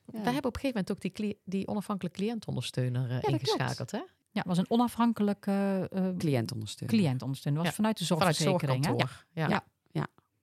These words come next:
Speaker 2: En die
Speaker 1: Daar
Speaker 2: had,
Speaker 1: hebben
Speaker 2: die
Speaker 1: wij
Speaker 2: had wel
Speaker 1: wel
Speaker 2: een
Speaker 1: gezeten.
Speaker 2: overzicht, hè? Die, daar hebben we toen een gesprek mee gehad.
Speaker 1: Daar hebben we een gesprek mee gehad,
Speaker 2: Ja.
Speaker 1: inderdaad. Maar kwamen wij eigenlijk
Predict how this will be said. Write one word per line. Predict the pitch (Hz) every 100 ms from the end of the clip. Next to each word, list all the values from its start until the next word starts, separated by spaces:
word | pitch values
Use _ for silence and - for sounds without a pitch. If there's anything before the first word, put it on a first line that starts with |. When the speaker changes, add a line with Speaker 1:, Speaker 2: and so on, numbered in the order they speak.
| _ -
Speaker 2:
En | 226
die | 214
Speaker 1:
Daar | 269
Speaker 2:
had, |
Speaker 1:
hebben | 262 208
Speaker 2:
die | 285 151
Speaker 1:
wij | 143
Speaker 2:
had | 143
wel |
Speaker 1:
wel | 240
Speaker 2:
een | 220
Speaker 1:
gezeten. | 139
Speaker 2:
overzicht, | 123 -
hè? | 226 403 -
Die, | 202
daar | 185
hebben | 151
we | -
toen |
een | 120
gesprek | - - 156
mee | - 185
gehad. | 170 196
Speaker 1:
Daar | 311
hebben | -
we | 285
een | 254
gesprek | - 269 277
mee | 277
gehad, | 240 226 240
Speaker 2:
Ja. | 226
Speaker 1:
inderdaad. | 220 220 226
Maar | 214
kwamen | 226 208
wij | 196
eigenlijk | 185